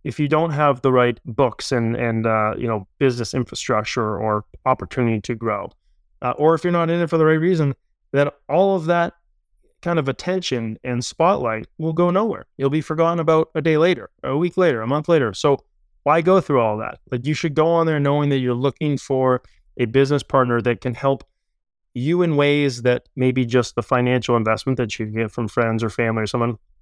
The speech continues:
would not help you, right? So Barbara gave us certainly other opportunities to tell our story, but that was, like, when we really just, we were in the trenches and we were working our faces off, and we still do in different ways than we did, you know, ten years ago.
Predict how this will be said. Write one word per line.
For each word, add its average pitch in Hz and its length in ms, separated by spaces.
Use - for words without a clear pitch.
would 139 140
not 190 180
help - 200
you, - 80
right? 131 280
So 135 140
Barbara 127 320
gave 127 200
us - 180
certainly 127 340
other 123 280
opportunities 120 720
to 123 160
tell 123 260
our 117 160
story, 151 540
but 120 140
that 147 260
was, 151 160
like, 135 300
when 135 180
we 127 100
really 127 300
just, 120 280
we 123 100
were 127 100
in 127 80
the 120 60
trenches - 520
and 120 100
we 120 40
were 117 140
working 120 320
our 117 80
faces 120 420
off, 117 300
and 117 100
we 113 60
still 120 260
do 113 200
in 113 100
different 107 340
ways 113 420
than 113 120
we 110 80
did, 107 220
you 117 80
know, 113 100
ten 113 220
years 107 200
ago. 117 300